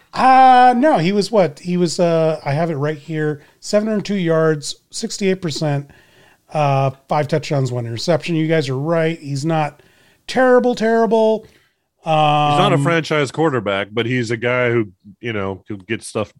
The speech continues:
Speaker 2: He'll, he'll run it competently.
Speaker 1: He is what he is, but he is not Russell Wilson. And I wanna know why you guys aren't elated, excited,
Speaker 2: He beat a
Speaker 1: ecstatic.
Speaker 2: really good college team, too. Don't, don't forget about that.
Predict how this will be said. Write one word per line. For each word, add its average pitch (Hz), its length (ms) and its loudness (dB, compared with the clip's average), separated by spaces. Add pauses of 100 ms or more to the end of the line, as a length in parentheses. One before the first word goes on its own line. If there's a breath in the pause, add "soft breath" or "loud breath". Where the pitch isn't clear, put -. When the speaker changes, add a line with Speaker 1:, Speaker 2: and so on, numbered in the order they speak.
Speaker 2:
He'll, 117 220 -8
he'll 143 160 -2
run 143 180 0
it 131 80 -4
competently. 90 640 -6
Speaker 1:
He 202 240 -6
is 240 220 -2
what 240 140 0
he 190 200 0
is, 196 420 -2
but 156 140 -8
he 165 140 -4
is 156 120 -6
not 175 540 -2
Russell 170 580 -4
Wilson. 247 680 0
And 143 160 -8
I 165 80 -2
wanna 247 400 2
know 208 400 0 (500 soft breath)
why 165 540 0 (100)
you 196 300 -4 (140)
guys 170 320 -4
aren't 175 220 -2 (100)
elated, 143 640 -2
excited, 151 800 -4 (240 loud breath)
Speaker 2:
He - 60 -20
beat 127 60 -4
a 151 40 0
Speaker 1:
ecstatic. 165 420 2
Speaker 2:
really 165 160 2
good 147 180 -4
college 131 460 -2
team, 98 240 -6
too. 107 240 -4
Don't, 104 340 -8
don't 104 140 -8
forget 101 220 -8
about 92 220 -6
that. 90 260 -6